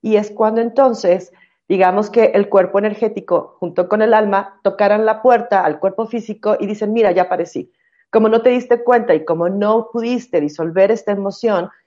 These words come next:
que pudo haber sido de tu niñez, pudo haber sido de vidas pasadas, bueno, entonces ahora nos presentamos como una enfermedad porque de esta manera tú vas a hacernos caso.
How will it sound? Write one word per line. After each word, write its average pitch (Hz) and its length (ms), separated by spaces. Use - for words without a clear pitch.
que 160 80
pudo 185 240
haber 202 160
sido 202 240
de 165 100
tu 208 140
niñez, 226 380
pudo 139 160
haber 127 100
sido 175 180
de 175 120
vidas 185 220
pasadas, 214 540
bueno, 311 280
entonces 214 320
ahora 208 360
nos 180 200
presentamos 190 500
como 180 220
una 175 100
enfermedad 160 580
porque 202 260
de 190 60
esta 196 200
manera 185 360
tú 202 120
vas 180 200
a 180 40
hacernos 165 400
caso. - 320